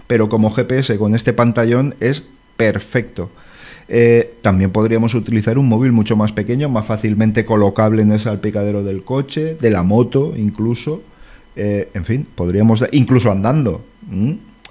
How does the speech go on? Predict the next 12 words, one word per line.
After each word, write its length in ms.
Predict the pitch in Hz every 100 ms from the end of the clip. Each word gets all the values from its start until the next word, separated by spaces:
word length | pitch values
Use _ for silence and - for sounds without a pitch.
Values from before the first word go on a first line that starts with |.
| -
Pero 160 | 110
bueno, 220 | 117 113
para 180 | 92 104
eso 180 | 117 127
ya 140 | 123
tendríamos 460 | 110 107 104 101 98
el 100 | 101
móvil 320 | 98 98 95
personal. 540 | 92 90 - 98 98 110 - - -
Ahora 240 | 135 170
os 100 | 175
enseñaré 720 | 160 160 139 127 131 156 160